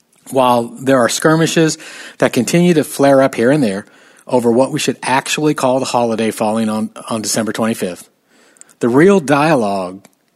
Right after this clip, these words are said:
shifted a long time ago from what do we call the holiday? And instead, the new, the new question is really,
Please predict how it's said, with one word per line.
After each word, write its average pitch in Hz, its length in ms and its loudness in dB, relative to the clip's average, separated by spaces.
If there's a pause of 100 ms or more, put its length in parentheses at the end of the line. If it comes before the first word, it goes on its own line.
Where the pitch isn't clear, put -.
(440)
shifted 175 460 0
a 107 40 -2
long 107 400 -2
time 135 320 0
ago 98 420 -10 (540)
from 104 500 0 (260)
what 127 160 2
do 113 60 0
we 104 80 -4
call 107 220 0
the 98 80 -6
holiday? 98 560 -6 (400)
And 107 180 -8
instead, 120 880 2 (540)
the 123 80 0
new, 139 180 4
the 127 300 -6
new 156 140 2
question 107 480 -4
is 98 140 -8
really, 101 360 -4